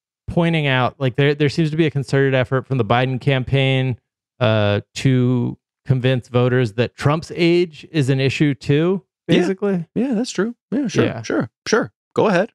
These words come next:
Speaker 2: Yeah. Um,
Speaker 1: He's, he's old too. You think I'm old? Well, I am, but he's,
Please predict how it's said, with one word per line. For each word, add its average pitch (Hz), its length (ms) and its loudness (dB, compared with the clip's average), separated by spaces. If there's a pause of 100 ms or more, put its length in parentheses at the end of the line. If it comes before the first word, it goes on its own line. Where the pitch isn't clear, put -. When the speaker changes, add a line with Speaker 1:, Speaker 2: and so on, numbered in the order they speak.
(180)
Speaker 2:
Yeah. 131 200 0 (360)
Um, 107 320 2
Speaker 1:
He's, 95 240 -4
he's 202 300 0
old 170 320 0
too. 175 400 -2 (580)
You 220 80 2
think 190 160 0
I'm 208 240 0
old? 147 380 0 (600)
Well, 165 360 -2 (120)
I 156 140 0
am, 120 360 -2 (240)
but 160 140 2
he's, 160 100 2